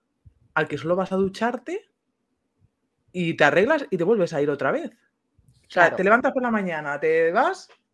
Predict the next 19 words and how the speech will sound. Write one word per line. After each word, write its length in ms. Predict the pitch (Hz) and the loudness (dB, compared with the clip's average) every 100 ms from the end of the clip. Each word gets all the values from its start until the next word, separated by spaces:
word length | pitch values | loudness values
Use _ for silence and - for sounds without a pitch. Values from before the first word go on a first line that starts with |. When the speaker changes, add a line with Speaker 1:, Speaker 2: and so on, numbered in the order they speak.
| _ | _
Speaker 1:
vuelves, 440 | 156 202 180 156 | -6 -4 -2 -4
te 100 | - | -6
duchas, 420 | 180 277 339 349 - | -10 -8 -6 -6 -2
te 60 | |
vas 140 | 185 202 | -2 -2
a 80 | |
cenar, 420 | 196 214 320 330 - _ _ _ - | -4 -4 -4 -6 -16 _ _ _ -12
estás 320 | 151 185 175 | -6 -4 -4
por 140 | 165 | -6
la 100 | 147 | -8
noche 220 | 165 185 | -8 -8
por 100 | 180 | -4
ahí 280 | 202 294 - - | -2 -4 -8 -8
y 80 | |
vuelves 280 | 202 202 170 | -4 -4 -6
otra 160 | 156 147 | -6 -8
vez 100 | 147 | -6
al 80 | 131 | -8
hotel. 280 | 127 113 | -8 -12